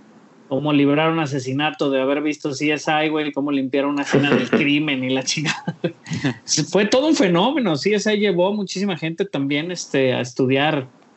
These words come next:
Speaker 1: crimino-, este, criminología,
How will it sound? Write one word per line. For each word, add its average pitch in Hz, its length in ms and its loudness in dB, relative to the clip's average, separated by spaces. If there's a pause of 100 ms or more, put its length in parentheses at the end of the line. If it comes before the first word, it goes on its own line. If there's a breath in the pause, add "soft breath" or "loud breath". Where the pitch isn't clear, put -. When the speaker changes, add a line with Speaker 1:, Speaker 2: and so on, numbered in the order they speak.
(460)
Speaker 1:
crimino-, 131 640 0
este, 131 460 -6 (280)
criminología, 127 920 -2